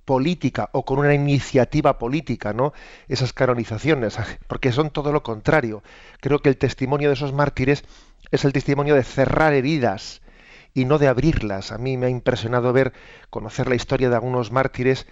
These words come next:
que en el momento en el que iban a ser fusilados, recuerdo a un sacerdote, un sacerdote catalán, que en el momento en que iba a ser fusilado, eh,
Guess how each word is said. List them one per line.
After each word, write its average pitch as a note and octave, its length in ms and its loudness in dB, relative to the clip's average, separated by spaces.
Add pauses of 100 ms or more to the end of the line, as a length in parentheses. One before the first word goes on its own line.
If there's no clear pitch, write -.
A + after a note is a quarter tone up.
(580)
que B2 340 4
en B2+ 140 2
el B2 140 4
momento C#3+ 600 0 (640)
en C#3 140 2
el B2 160 2
que B2 100 0
iban C#3 300 2
a B2 80 0
ser C3 240 -2
fusilados, B2 640 -2
recuerdo A#2+ 360 -4
a - 20 -2
un A2 80 -8
sacerdote, B2 560 -2
un B2 100 -2
sacerdote A#2+ 400 -2
catalán, B2+ 480 0 (640)
que - 80 0
en B2+ 60 4
el B2 80 -2
momento C#3 340 0
en C3 80 0
que A#2 80 -6
iba C3 120 2
a - 20 -8
ser B2+ 200 -4
fusilado, B2+ 600 -2 (680)
eh, A#2 480 4